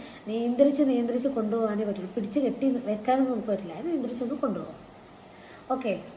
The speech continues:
അപ്പോൾ ഭയക്കുന്ന കാര്യം ചെയ്യുക. നമുക്ക് എന്താണോ ഭയമുള്ളത് അത് ചെയ്യുക. ലൈഫിൽ നമ്മൾക്ക് ആഗ്രഹിക്കുന്ന കാര്യങ്ങളിലേക്ക് എത്തുവാൻ വേണ്ടി നമുക്ക് എല്ലാ വഴികളും തേടാം. പോസിറ്റീവായിട്ടുള്ള കുറുക്ക് വഴികൾ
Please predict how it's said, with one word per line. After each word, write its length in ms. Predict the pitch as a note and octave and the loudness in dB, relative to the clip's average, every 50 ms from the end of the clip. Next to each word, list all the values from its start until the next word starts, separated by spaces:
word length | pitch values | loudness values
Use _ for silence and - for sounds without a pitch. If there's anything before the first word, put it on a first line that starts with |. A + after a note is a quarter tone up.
| - - - | -8 -4 2
അപ്പോൾ 160 | C4 D4+ F4+ F#4+ - - - A3+ | 6 6 6 6 4 -2 0 6
ഭയക്കുന്ന 380 | G#3 A3 A3 A3+ C4+ C#4 C#4 | 8 8 8 8 6 4 4
കാര്യം 400 | C4 C4 G#3 G3+ G#3 G#3+ B3 C4 - | 4 4 4 4 4 4 2 2 2
ചെയ്യുക. 200 | B3+ G#3+ F#3+ G3 | 0 2 2 2
നമുക്ക് 160 | G#3+ A#3 - | 2 2 2
എന്താണോ 420 | C4 A#3+ C4+ C#4 D#4+ C#4 B3+ B3 A#3+ | 2 2 4 6 6 8 6 6 6
ഭയമുള്ളത് 460 | G#3+ G#3+ G3+ G#3 A3 G#3+ G3+ G3+ G3+ | 4 4 4 6 4 4 4 4 2
അത് 160 | G3 F3 G3+ | 2 0 -4
ചെയ്യുക. 540 | F#3+ - G3 F3+ E3 E3+ E3+ F3 E3+ E3+ F3+ - - - - - - - - - - - | -4 -4 -4 -2 -2 -4 -4 -4 -6 -8 -10 -12 -18 -20 -20 -20 -20 -20 -20 -18 -2 4
ലൈഫിൽ 480 | A3+ A#3+ C#4 D4+ D4+ - - F#4 F4+ F#4 F#4 F4+ D#4+ - B3 | 6 8 8 8 8 6 6 6 8 8 8 6 4 4 2
നമ്മൾക്ക് 340 | A#3+ A#3 A#3+ B3+ B3+ B3+ C#4 | 0 0 0 0 0 2 2
ആഗ്രഹിക്കുന്ന 840 | B3+ A3 G#3+ G#3 A3 G#3+ G#3 A3 A3 A#3+ A#3 A#3 - C4+ B3+ B3+ B3 B3+ A3+ | 2 2 2 2 0 0 0 2 2 2 2 0 0 -2 -2 -2 -2 -2 -2
കാര്യങ്ങളിലേക്ക് 680 | G3+ G3 F#3+ G3 G3+ G#3 G3+ G3 G3 G3 - - G3+ G#3 - - - - - - - | -2 0 0 -2 -2 -2 -2 -2 -2 -4 -4 -6 -8 -8 -8 -12 -16 -18 -16 -10 -8
എത്തുവാൻ 560 | G#3 G3+ - - B3 A#3+ C4 C4+ C4+ C4+ A#3 | -6 -4 0 2 6 8 8 8 8 6 4
വേണ്ടി 360 | G3 F#3 F3+ E3+ E3+ F#3 F#3 - - - - - - - - - - - - - - - - - - - | -2 -4 -6 -6 -8 -10 -12 -12 -14 -18 -20 -20 -20 -20 -20 -20 -20 -20 -20 -20 -20 -20 -20 -18 -12 -6
നമുക്ക് 600 | A#3 C4 C4+ D#4 D#4+ - - - - - - F4 D#4+ - - - - - - - - - - - - - - - - - | -4 0 2 2 0 0 -4 -12 -4 2 4 6 6 6 4 0 -8 -14 -18 -20 -20 -20 -20 -20 -20 -20 -20 -14 -8 -4
എല്ലാ 600 | A3+ A#3+ B3+ C4+ C#4 C#4+ D4 D4 D4+ D#4 D#4+ D#4 C#4+ | -4 -2 0 2 2 2 4 4 6 8 8 8 8
വഴികളും 380 | C4 A3+ G#3+ G#3 G#3+ G#3+ G#3 G#3 | 8 6 4 2 2 2 2 2
തേടാം. 300 | G#3 F3+ D#3+ - - - - - - | 0 -2 -4 -6 -12 -16 -10 -4 0
പോസിറ്റീവായിട്ടുള്ള 760 | A3 A3+ A3+ - B3+ - B3+ A3 G#3+ F3+ F3+ - F#3 - - - - - - - - - - - - - - - - - - - - - - - - | 0 0 0 0 -2 -2 0 0 0 0 -2 -6 -10 -12 -12 -14 -18 -20 -20 -20 -20 -20 -20 -20 -20 -20 -20 -20 -20 -20 -20 -20 -20 -20 -8 -2 0
കുറുക്ക് 260 | B3 C#4 C4+ - C#4+ | 0 2 2 6 8
വഴികൾ 380 | C#4 C4 B3+ A#3 G3+ F#3+ E3+ | 8 8 8 6 4 2 0